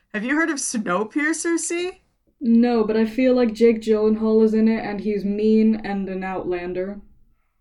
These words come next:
Speaker 2: Am I right?
Speaker 1: No. It's from twenty thirteen. The tags used to describe it,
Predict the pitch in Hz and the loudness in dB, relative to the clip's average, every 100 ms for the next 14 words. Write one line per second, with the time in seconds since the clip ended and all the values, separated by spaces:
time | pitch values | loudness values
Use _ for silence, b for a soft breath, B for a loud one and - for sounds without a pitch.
0 | - 202 202 196 185 170 - - 196 202 | -8 -6 -4 -6 -6 -6 -10 -8 -6 -2
1 | 262 269 190 170 180 - _ _ - 220 | 0 0 -2 -4 -10 -16 _ _ -8 -6
2 | 202 - - - - - - 214 180 175 | -6 -14 -20 -18 -18 -18 -6 -4 -4 -6
3 | - 202 220 285 302 254 247 277 277 208 | -10 -2 0 0 0 0 0 -4 -2 -2
4 | 185 190 b b b _ 190 196 - 208 | -6 -8 b b b _ -8 -8 -4 -2
5 | 220 247 240 - 196 214 240 247 - - | 0 0 -2 -6 -6 -4 -4 -6 -10 -8
6 | 208 170 185 - - 202 247 226 180 233 | -8 -8 -8 -8 -4 -2 0 -2 -4 -6
7 | - | -8